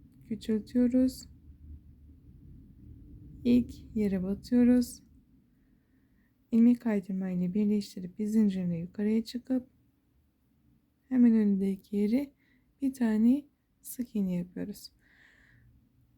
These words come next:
İkinci ve on üçüncü sıra arası artırma eksiltme yapmadan altı sık iğne örmeye devam ediyoruz.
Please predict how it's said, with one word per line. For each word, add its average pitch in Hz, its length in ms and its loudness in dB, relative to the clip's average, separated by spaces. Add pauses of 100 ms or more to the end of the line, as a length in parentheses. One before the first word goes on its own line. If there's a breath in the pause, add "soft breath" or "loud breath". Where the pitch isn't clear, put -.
(1900)
İkinci 269 540 4
ve 247 280 4
on 254 120 2
üçüncü 240 480 -2
sıra 214 380 -8
arası 240 480 0
artırma 233 560 2
eksiltme 220 500 -2
yapmadan 240 500 0
altı 214 360 -4
sık 262 280 -14
iğne 226 200 2
örmeye 233 420 2
devam 208 440 -2
ediyoruz. 175 680 -10